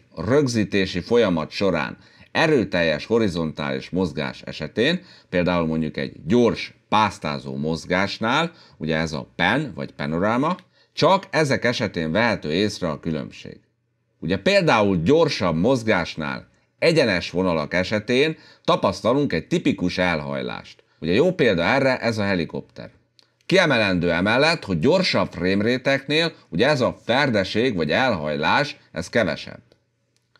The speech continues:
Ugye ilyen esetben nem, de mondjuk egy pen mozgás esetén a gyors mozgásokat, tehát a hirtelen rándulást, mint például a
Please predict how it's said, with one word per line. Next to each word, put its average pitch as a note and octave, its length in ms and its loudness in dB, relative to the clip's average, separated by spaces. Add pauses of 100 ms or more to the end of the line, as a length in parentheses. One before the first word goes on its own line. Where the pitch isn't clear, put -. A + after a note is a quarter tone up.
(280)
Ugye G2 200 2
ilyen D3 220 4
esetben F2+ 560 0
nem, D3 380 2 (260)
de F2 120 -2
mondjuk F#2+ 320 2
egy E2+ 160 -2
pen D#3+ 280 2
mozgás F#2+ 560 0
esetén B2+ 600 0 (220)
a C#2+ 120 -8
gyors A#2 680 2
mozgásokat, G#2 920 -2
tehát E2 220 -4
a - 20 -6
hirtelen F#2+ 560 0
rándulást, F#2 720 0
mint E2 180 -4
például E2 460 -2
a A1 160 -10